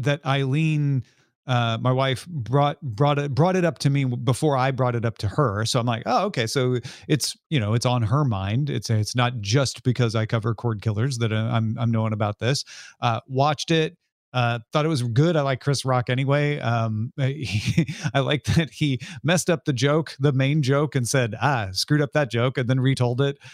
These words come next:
Uh, it was, it was definitely live. Uh, thought the pre and the post show were, were interesting. Like you said, it was, it was interesting to see the number of people willing to say, "Yes,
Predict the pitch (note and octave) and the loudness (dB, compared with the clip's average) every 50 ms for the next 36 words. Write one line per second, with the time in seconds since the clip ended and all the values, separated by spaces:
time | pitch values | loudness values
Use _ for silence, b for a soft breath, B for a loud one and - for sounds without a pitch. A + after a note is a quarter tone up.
0 | B B B A#2+ A2+ A2+ A#2+ - - - A2+ A2 G#2+ A#2+ B2+ B2+ - _ - G2+ | B B B -2 -2 -2 -4 -8 -6 -4 -4 -2 0 -2 -4 -4 -6 _ -10 -10
1 | G2+ F#2 F2+ F#2+ - - D#3 C#3 B2 - D3 C#3 C#3 C#3+ C3 C3 B2+ B2 B2 B2+ | -10 -10 -10 -10 -2 0 0 0 2 0 0 0 0 0 0 0 2 2 0 0
2 | C3 C3+ D3 D3+ C3 - b b b b b b B2 C3 C#3 - - C4 C#4+ - | 0 0 -2 -2 -4 -6 b b b b b b -2 -2 -2 0 0 -2 0 0
3 | B3 - A#3+ B3 A3 G#3 C#3+ F#3 F#3+ F3 C3 - F3 E3+ D#3+ D#3 D#3 D3+ D3+ D#3+ | -2 -2 0 0 2 2 2 2 2 2 2 0 0 0 2 0 0 0 0 0
4 | D#3 D#3 D3 D3+ D3 - C#3+ - D#3+ C#3 C3 C#3+ C#3 - - B2+ A#2+ - - D3 | 0 2 2 2 0 0 -2 0 0 2 2 2 0 0 0 -2 -2 0 0 0
5 | C#3 C3 B2+ A#2+ B2 B2 G#2+ - - C#3 B2+ C3 G#2+ B2+ - - D3 D3+ C#3 - | 0 -2 -2 -4 -4 -4 -4 -2 -2 0 0 0 0 -2 -4 -2 -2 -2 -2 -2
6 | C3 - - C3 B2 A#2+ A2+ - - C#3+ B2+ A#2 B2+ A#2 A#2+ B2 C3 C3+ C#3+ C3+ | -6 -4 -4 -4 -2 -2 -2 0 0 0 0 0 -2 -2 0 0 0 2 2 2
7 | C3+ B2+ B2 A#2 - - C#3+ C#3 A2+ B2+ B2+ A#2+ A#2 B2 A#2+ B2 B2 A#2+ A#2 A2+ | 2 0 0 -2 -2 -2 -2 -2 0 0 -2 0 2 0 0 0 -2 -4 -4 -4
8 | - - B2+ A#2 A#2 A2 A#2 C#3+ E3+ C#3+ - - - | 0 0 2 2 2 0 0 0 0 0 -2 -4 -6